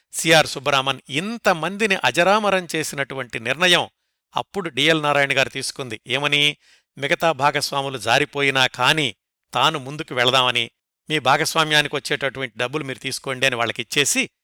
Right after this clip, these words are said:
ఆయనొక్కడే ఈ దేవదాసు చిత్ర నిర్మాణాన్ని కొనసాగించారు పంతొమ్మిది వందల యాభై రెండు ఆగస్టు, సెప్టెంబర్ ఆ ప్రాంతాల్లో.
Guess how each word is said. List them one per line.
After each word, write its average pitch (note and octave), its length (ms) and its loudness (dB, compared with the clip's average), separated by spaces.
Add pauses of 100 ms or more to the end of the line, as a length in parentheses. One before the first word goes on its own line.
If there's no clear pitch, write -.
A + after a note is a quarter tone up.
(240)
ఆయనొక్కడే B2+ 580 0 (320)
ఈ B2+ 100 -8
దేవదాసు C3 520 -2
చిత్ర - 260 -6
నిర్మాణాన్ని A#2+ 520 -2
కొనసాగించారు B2 800 -6 (140)
పంతొమ్మిది B2 400 -6
వందల A2+ 280 -4
యాభై A2+ 360 0
రెండు A#2 340 -8 (600)
ఆగస్టు, B2 420 -4
సెప్టెంబర్ A#2+ 600 -6
ఆ A#2+ 40 0
ప్రాంతాల్లో. A2 600 -6